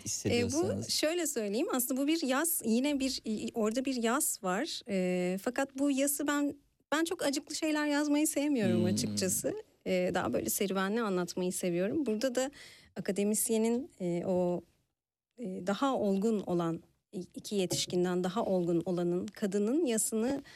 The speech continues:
Speaker 1: e, yaşadıklarıyla birlikte, flashbacklerle
Speaker 2: Hı hı, hı hı,
Speaker 1: birlikte,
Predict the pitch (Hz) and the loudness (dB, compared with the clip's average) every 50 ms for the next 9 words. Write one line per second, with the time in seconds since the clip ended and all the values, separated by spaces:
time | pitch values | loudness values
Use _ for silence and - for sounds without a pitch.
0 | - - _ _ _ _ _ _ - 220 180 180 180 175 175 170 175 175 175 180 | -20 -20 _ _ _ _ _ _ -8 -4 -2 0 0 0 0 0 -2 -2 -2 -2
1 | 196 - - 202 190 180 - - 202 202 202 202 190 170 170 165 147 147 - - | -2 -2 -2 -4 -6 -6 -4 -4 -2 -2 0 0 0 -2 -2 -4 -6 -8 -10 -12
2 | 180 185 - - - 196 - - - 180 - 127 117 110 110 113 110 110 113 113 | -14 -12 -8 -8 -8 -8 -8 -8 -10 -4 0 2 2 4 4 4 2 2 2 2
3 | 110 104 104 113 117 127 220 | 2 2 4 2 2 2 0